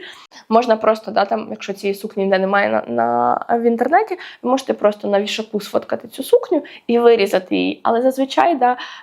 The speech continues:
е, фотографія вдома не така ж класна, як фотографія в спеціальній студії, там, де роблять оці фото для сайту. Тобто там буде видно якісь складочки, воно буде не ідеально рівне, скукожене,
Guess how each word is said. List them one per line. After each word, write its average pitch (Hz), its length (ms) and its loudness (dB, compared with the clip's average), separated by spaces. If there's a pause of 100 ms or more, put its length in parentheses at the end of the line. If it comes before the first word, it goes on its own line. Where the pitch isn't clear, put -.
е, 226 320 2
фотографія 247 800 -2 (100)
вдома 262 500 0
не 208 180 -4
така 214 320 -4
ж - 180 -12
класна, - 340 -4
як - 160 -6
фотографія 220 640 -2
в 226 60 -10
спеціальній 220 580 -2
студії, 185 720 -2 (420)
там, 196 200 2
де 196 80 2
роблять 196 380 0
оці 196 180 -12
фото 196 240 -2
для 107 160 0
сайту. 359 360 0 (300)
Тобто 240 160 -10
там 254 220 0
буде 233 320 2 (160)
видно 233 240 0
якісь 226 280 -8
складочки, 190 600 0
воно 208 180 -2
буде 214 140 0
не 226 140 0
ідеально 226 440 2
рівне, 214 540 -2 (260)
скукожене, 220 1000 0